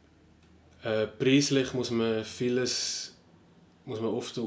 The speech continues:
aufschlagen, also zum Beispiel mit China kann man zum Teil fast nicht mithalten. Also bei vielen Produkten ist zum Beispiel so, dass das, was aus China importiert wird, fast schon günstiger ist als das, was in Nigeria vor Ort hergestellt wird.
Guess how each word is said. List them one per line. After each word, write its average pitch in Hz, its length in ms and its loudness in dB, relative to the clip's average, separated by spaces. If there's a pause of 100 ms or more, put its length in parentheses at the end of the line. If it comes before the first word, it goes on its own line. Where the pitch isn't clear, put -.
(200)
aufschlagen, 135 600 0
also 117 160 -4
zum 113 160 -6
Beispiel 110 260 -4
mit 110 180 -4
China 127 320 -2
kann 127 160 -4
man 123 120 -4
zum 120 200 -4
Teil 113 320 -2 (520)
fast 123 320 0
nicht 120 140 0
mithalten. 127 760 2
Also 120 180 -2 (760)
bei 117 80 -8
vielen 131 260 2
Produkten 123 380 -2
ist 120 120 -2
zum 120 100 -2
Beispiel 117 280 -2
so, 113 140 -2
dass 110 360 -2 (320)
das, 117 240 -2
was 117 60 -2
aus 113 200 -2
China 156 220 6
importiert 139 640 4
wird, 135 260 2
fast 131 300 -4
schon 120 260 -4
günstiger 127 480 -2
ist 123 280 -2
als 117 320 -4
das, 117 280 -4
was 120 120 -6
in 131 160 2
Nigeria 123 420 0
vor 113 200 -4
Ort 120 220 -4
hergestellt 147 460 -6
wird. 151 140 0